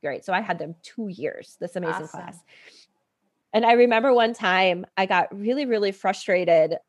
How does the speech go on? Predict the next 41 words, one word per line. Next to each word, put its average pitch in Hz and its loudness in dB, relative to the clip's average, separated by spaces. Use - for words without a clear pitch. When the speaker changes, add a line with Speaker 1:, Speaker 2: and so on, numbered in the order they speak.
Speaker 1:
with 208 -2
something 208 -4
that 165 -4
was 202 -2
just 240 -8
going 240 2
wrong 190 -2
with 190 -6
technology 190 -4
or 170 -2
something 180 -10
like 170 -8
that. 156 -4
And 170 -6
I 180 -10
can't 214 -8
remember 175 -8
what 180 -6
it - -12
was. 170 -12
I 208 0
remember 226 0
saying 202 -4
to 196 -10
them, 160 -4
"I'm, 202 0
I'm 208 -4
feeling 311 -2
very 220 0
angry 202 -2
right 170 -2
now. 180 0
I'm 202 -8
super 277 -10
frustrated - -6
because 208 -10
I 196 -4
can't 240 -8
get 214 -8
this 202 -10
working." 175 -8